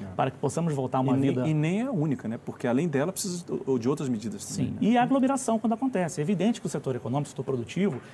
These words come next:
Speaker 2: ele não é culpado de festa clandestina,
Speaker 1: Exato. Uhum.
Speaker 2: né? Ele não é culpado de faltar diretamente o leito de U T I.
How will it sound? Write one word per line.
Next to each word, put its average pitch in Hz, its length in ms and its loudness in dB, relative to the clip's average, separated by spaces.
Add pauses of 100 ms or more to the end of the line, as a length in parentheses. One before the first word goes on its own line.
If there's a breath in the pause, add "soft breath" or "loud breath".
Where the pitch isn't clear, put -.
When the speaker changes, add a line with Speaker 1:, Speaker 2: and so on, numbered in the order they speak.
(120)
Speaker 2:
ele 170 120 0
não 214 80 0
é - 20 -2
culpado 160 460 0
de 131 60 0
festa 127 260 -6
clandestina, 151 640 -4
Speaker 1:
Exato. 110 60 -10 (180)
Uhum. 113 60 -14 (200)
Speaker 2:
né? 127 180 -4 (200 loud breath)
Ele 139 100 4
não 160 80 0
é 202 60 0
culpado 160 480 2
de 123 80 -6
faltar 143 480 0 (120)
diretamente 127 540 0
o 131 40 0
leito 127 180 0
de 120 80 -8
U 113 40 -6
T 117 120 -6
I. 117 180 -4